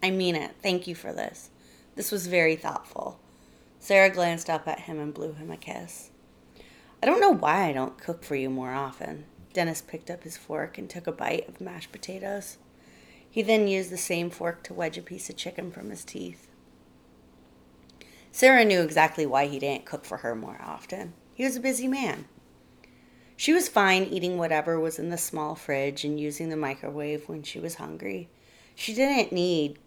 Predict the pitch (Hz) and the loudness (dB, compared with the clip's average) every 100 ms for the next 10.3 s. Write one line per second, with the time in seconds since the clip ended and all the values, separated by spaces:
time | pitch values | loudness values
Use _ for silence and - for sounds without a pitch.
0 | _ _ - 165 147 117 - 170 160 160 | _ _ -4 -2 -2 -4 -6 -8 -4 -4
1 | 151 - 147 - - 147 139 127 131 143 | -4 -8 -8 -6 -4 -4 -6 -10 -10 -12
2 | - _ - - - _ _ 170 - 226 | -14 _ -20 -20 -20 _ _ -2 0 4
3 | 214 208 202 185 170 139 104 - - 170 | 8 8 6 -2 0 -2 -4 -6 -6 -4
4 | 180 170 156 180 156 156 170 170 - - | 0 -2 -2 -8 -8 -8 -10 -12 -14 -12
5 | - 165 - 175 - _ _ _ _ _ | -12 -10 -10 -12 -20 _ _ _ _ _
6 | _ _ _ _ _ - 180 202 180 180 | _ _ _ _ _ -2 2 4 2 0
7 | 170 156 151 - - - 190 - 214 180 | -4 -4 -4 -6 -8 -10 -12 -14 -14 -14
8 | 196 190 - _ _ _ _ _ _ _ | -14 -16 -20 _ _ _ _ _ _ _
9 | - _ - 220 185 180 175 196 - - | -20 _ -6 -2 6 8 6 0 -6 -6
10 | 87 92 - | -6 -8 -12